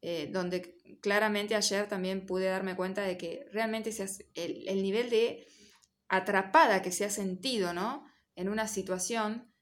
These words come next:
en un matrimonio, en un vínculo, para realmente, mm, encontrar como única posibilidad de liberación el suicidio.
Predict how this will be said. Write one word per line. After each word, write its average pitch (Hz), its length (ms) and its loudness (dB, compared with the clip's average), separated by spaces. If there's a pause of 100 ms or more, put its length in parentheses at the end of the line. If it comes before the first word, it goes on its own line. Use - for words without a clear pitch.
(140)
en 180 140 -4
un 202 80 0
matrimonio, 202 840 0 (360)
en 175 140 -4
un 190 120 -2
vínculo, 214 720 0 (280)
para 190 280 2
realmente, 233 840 0
mm, 185 240 -8
encontrar 190 640 -2
como 196 240 -2
única 208 320 -2
posibilidad 185 680 -2
de 208 80 0
liberación 190 800 -2
el 175 120 -12
suicidio. 165 760 -6